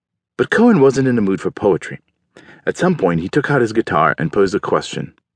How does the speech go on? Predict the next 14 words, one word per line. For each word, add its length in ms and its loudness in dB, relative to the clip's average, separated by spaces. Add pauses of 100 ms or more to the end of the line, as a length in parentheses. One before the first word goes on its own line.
(580)
"What 120 4
are 60 6
these 180 0
poets 320 0
doing?" 540 0
he 180 -6
asked, 420 -12
"all 220 0
writing 320 2
poetry 400 0
the 100 -2
way 140 2
they 320 0
used 160 -6